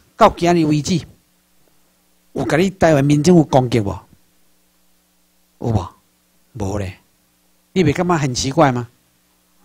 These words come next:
你袂感觉很奇怪吗？中华民国若凊彩创一个中华人民共和国就甲吐槽呢？吼，袂当安怎，袂当安怎？但台湾民政府安尼遮大个班，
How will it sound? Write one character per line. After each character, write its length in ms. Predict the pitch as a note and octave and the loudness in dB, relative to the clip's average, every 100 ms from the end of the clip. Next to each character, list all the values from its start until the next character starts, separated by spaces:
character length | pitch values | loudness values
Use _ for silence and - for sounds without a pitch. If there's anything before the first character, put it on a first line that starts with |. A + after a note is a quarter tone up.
| _ _ _ _ | _ _ _ _
你 80 | B3+ | 2
袂 120 | G#3 | 4
感 120 | F#3+ | 4
觉 80 | A#3 | 4
很 160 | F#3+ D3+ | 4 2
奇 200 | F3 F#3 | -2 -2
怪 180 | G#3+ | -2
吗？ 180 | F#3+ F#3 - _ _ _ _ _ _ _ | -2 -8 -16 _ _ _ _ _ _ _
中 140 | C4+ C4+ | 4 6
华 140 | D#4 | 6
民 160 | D4 C4 | 6 4
国 100 | C4 | 4
若 100 | A#3+ | 4
凊 200 | D4+ C#4 | 4 4
彩 120 | C#4+ | 4
创 280 | - D4+ A3 | 6 4 6
一 100 | G#3 | 4
个 160 | G3 F3 | 2 2
中 220 | A#3+ A#3 | 2 4
华 140 | G#3 | 4
人 160 | A3+ A#3+ | 4 2
民 160 | A#3+ | 2
共 100 | G#3 | 4
和 80 | G#3+ | 4
国 180 | G3 - | 4 -2
就 120 | - | 0
甲 120 | G#3 C4 | 2 6
吐 180 | C#4+ | 6
槽 180 | G#3 F3 | 8 6
呢？ 160 | E3 B2 - _ _ _ _ _ _ _ _ _ _ | 4 -2 -8 _ _ _ _ _ _ _ _ _ _
吼， 180 | - F3 | 0 0
袂 160 | D3+ D#3+ | 2 0
当 160 | A3+ G#3+ | 2 2
安 140 | A3+ | 2
怎， 60 | G#3+ | 2
袂 160 | D3 | 2
当 180 | C#3+ G3+ | 0 0
安 100 | G3 | 0
怎？ 200 | G3+ E3 C3 _ _ _ _ _ | 0 -2 -6 _ _ _ _ _
但 160 | - A3 | -2 -2
台 180 | - B3+ | 2 4
湾 160 | A#3 | 6
民 180 | A#3+ B3+ | 4 4
政 140 | C4 C#4+ | 4 6
府 280 | C#4 F#3+ - _ _ | 6 2 -4 _ _
安 140 | - C#4 | -2 0
尼 40 | |
遮 140 | C4+ | 2
大 260 | C#4+ - F3+ | 4 8 8
个 80 | E3 | 8
班， 340 | F#3+ G3 G3+ | 6 4 2